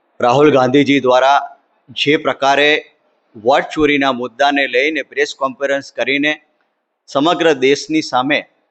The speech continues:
જે વોટ ચોરીનો મુદ્દો ખુલ્લો પાડ્યો છે, ઇલેક્શન કમિશન સામે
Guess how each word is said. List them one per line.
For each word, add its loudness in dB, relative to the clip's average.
જે 0
વોટ 0
ચોરીનો 0
મુદ્દો -2
ખુલ્લો 0
પાડ્યો 2
છે, -6
ઇલેક્શન -2
કમિશન -4
સામે -4